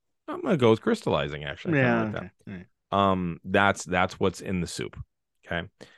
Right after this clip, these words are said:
Speaker 1: In seventy-seven, Israel's, uh, or Israeli special forces killed P L O representatives, including one in Paris, France.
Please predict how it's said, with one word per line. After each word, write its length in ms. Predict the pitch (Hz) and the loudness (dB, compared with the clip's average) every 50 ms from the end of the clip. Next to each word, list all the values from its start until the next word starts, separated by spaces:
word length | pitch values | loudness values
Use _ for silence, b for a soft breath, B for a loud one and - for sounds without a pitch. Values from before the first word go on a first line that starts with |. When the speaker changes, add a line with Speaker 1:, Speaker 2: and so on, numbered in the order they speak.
| B B B B _ - | B B B B _ -4
Speaker 1:
In 100 | 117 110 | -4 0
seventy-seven, 760 | - - 131 120 120 110 104 - 123 123 123 131 135 131 135 | 4 4 4 6 4 2 2 4 4 4 6 4 2 0 -2
Israel's, 800 | - - 117 104 - - 117 113 110 110 107 107 104 101 - - - | -2 -2 -2 -2 0 2 4 6 6 6 6 4 2 0 -4 -10 -14
uh, 640 | - - - 95 95 92 92 90 85 85 82 78 | -8 -4 -2 0 2 2 2 2 2 0 0 0
or 120 | 90 104 104 | 4 4 4
Israeli 400 | 95 - - 107 107 110 110 104 | 4 2 2 2 4 4 4 2
special 380 | - - 110 104 - - 95 | 0 0 0 0 0 -2 -6
forces 640 | 92 - - 107 101 104 101 - 104 101 95 - - | -8 -6 -4 -2 0 0 0 -2 -2 -4 -4 -6 -10
killed 380 | - - - 104 98 95 87 - | -8 -4 -2 0 0 -2 -4 -6
P 140 | - 107 98 | -4 -2 0
L 140 | 90 90 | 2 2
O 120 | 90 90 90 | 2 2 2
representatives, 800 | 87 87 82 - 80 76 98 101 107 104 101 101 95 92 - - | 0 0 -2 -4 -6 -4 -2 0 2 2 2 2 2 0 -4 -8
including 580 | - 87 92 87 85 - 95 90 90 90 85 85 | -12 -10 -10 -10 -8 -6 -6 -6 -4 -6 -6 -6
one 140 | 80 80 78 | -6 -6 -8
in 120 | 76 - | -10 -12
Paris, 300 | - - 82 71 69 - | -10 -10 -8 -8 -8 -10
France. 560 | - - - 101 104 104 104 - - - - | -10 -6 -4 -2 -2 -2 -4 -8 -12 -20 -20